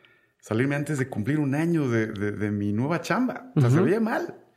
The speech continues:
Speaker 1: Entonces entro y, y te diría que la, la vida de Metros Cúbicos tiene dos momentos bien importantes. Su nacimiento, que termina siendo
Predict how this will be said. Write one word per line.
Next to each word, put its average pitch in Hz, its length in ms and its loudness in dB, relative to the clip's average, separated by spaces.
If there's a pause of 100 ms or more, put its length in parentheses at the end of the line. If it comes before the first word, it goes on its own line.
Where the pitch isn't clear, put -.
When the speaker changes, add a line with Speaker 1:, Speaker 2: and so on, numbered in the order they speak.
(840)
Speaker 1:
Entonces - 320 -2
entro 202 760 0
y, 143 280 -2
y 147 100 0
te 156 100 0
diría 196 220 2
que 214 100 -2
la, 185 220 2
la 147 100 2
vida 175 120 4
de 180 60 4
Metros 160 220 -2
Cúbicos 139 300 -2
tiene 147 220 0
dos 131 600 -2
momentos 117 560 0
bien 117 140 2
importantes. 101 640 -4
Su - 200 -6
nacimiento, 127 640 0
que 120 120 -4
termina 120 260 -2
siendo 120 460 -2